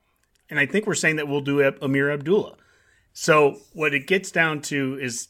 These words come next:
really, it's that fifth spot. This is where we're gonna fight, right? I put down Bobby Reynolds there. Um, I don't really think I'm gonna get to keep him.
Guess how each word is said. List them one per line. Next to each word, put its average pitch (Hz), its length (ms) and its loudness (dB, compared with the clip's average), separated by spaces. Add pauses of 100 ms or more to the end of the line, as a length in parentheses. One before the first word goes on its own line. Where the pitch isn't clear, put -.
(180)
really, 127 300 -2
it's 143 260 -12
that 135 220 -4
fifth 135 160 -6
spot. - 400 -6
This 135 200 -2
is 143 80 -4
where 139 220 0
we're 135 120 -4
gonna 135 180 -2
fight, 107 360 -8
right? 113 320 -8 (380)
I 123 160 6
put 143 240 0
down 135 220 2
Bobby 131 260 2
Reynolds 131 460 -2
there. 131 340 2 (340)
Um, 113 300 -4
I 120 80 -2
don't 120 240 -6
really 120 220 -6
think 117 200 -8
I'm 120 120 -8
gonna 117 180 -4
get 110 200 -10
to - 60 -16
keep 143 280 -10
him. 156 280 -4